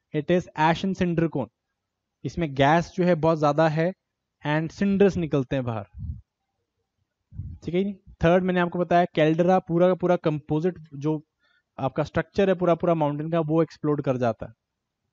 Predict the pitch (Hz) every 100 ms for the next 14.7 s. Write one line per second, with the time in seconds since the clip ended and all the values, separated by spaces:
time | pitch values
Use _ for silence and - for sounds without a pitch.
0 | _ _ _ _ _ - - - - -
1 | - 147 220 208 _ 139 139 143 135 139
2 | 135 131 139 131 127 120 120 139 139 -
3 | 196 - - 131 120 120 110 - 110 113
4 | 131 _ _ _ _ _ _ _ _ _
5 | _ _ _ _ _ - 175 185 165 170
6 | - 160 - 147 139 135 151 147 139 143
7 | 139 139 135 131 131 131 127 123 - 120
8 | 120 147 - _ _ _ 196 220 214 233
9 | 214 220 202 233 170 - - 190 196 202
10 | 196 180 170 185 175 170 170 180 185 147
11 | 139 - 190 170 165 165 156 156 165 165
12 | - 156 160 160 160 143 156 143 135 143
13 | 151 127 117 110 - _ _ _ _ _
14 | _ _ _ 147 165 208